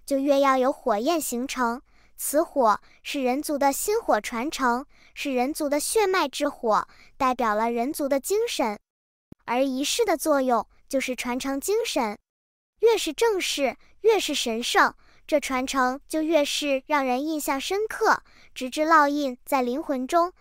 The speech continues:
此生不散。这就是执剑者的仪式，也是人族的仪式之一。此刻苍穹之上，执剑者列阵两翅之形，肃穆而立，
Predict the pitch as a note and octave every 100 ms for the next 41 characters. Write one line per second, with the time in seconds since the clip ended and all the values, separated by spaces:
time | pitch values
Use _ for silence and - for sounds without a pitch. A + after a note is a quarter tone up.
0 | _ _ - - - D#4+ F4+ B3+ - G#4
1 | D#4 - _ _ _ _ _ - A#4 G#4+
2 | D4+ _ _ - C#4 C#4 B3 B3+ B3+ G#4
3 | F4+ A#3 A3+ A3 A#3 - D4 C4 - -
4 | - A3+ A3 C#4 A#3+ C#4 D#4 C4+ C4 A#3
5 | B3 E4 C4 E4 F4 G4+ A4+ - _ _
6 | _ _ _ - - B3+ - D#4+ C#4 -
7 | F#4 G#4 E4 C#4+ - C#4+ - C#4 A#3 -
8 | - _ - B3+ D4 D4 C4+ B3 A3+ B3+
9 | D4 C4 C#4+ C4+ A3 G3 - D4 F#4+ G4+
10 | - B3+ B3+ E4+ - _ - - F#4+ D#4
11 | A#3 G#3 B3 G4 D#4+